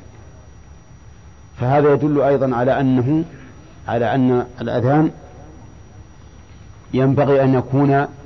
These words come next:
عند إرادة فعل الصلاة، ويترتب،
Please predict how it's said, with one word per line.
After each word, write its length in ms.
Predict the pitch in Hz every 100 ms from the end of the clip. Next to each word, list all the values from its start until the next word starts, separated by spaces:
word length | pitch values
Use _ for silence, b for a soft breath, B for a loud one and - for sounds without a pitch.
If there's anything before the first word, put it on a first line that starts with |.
| - - - - - -
عند 340 | 135 143 135
إرادة 720 | 131 127 120 131 135 127 120 120
فعل 260 | 135 120
الصلاة، 380 | 110 - 98 92 - - - - - - - - - - - - - - - - - - - - - - - - - - - -
ويترتب، 680 | 127 131 131 151 - 143 131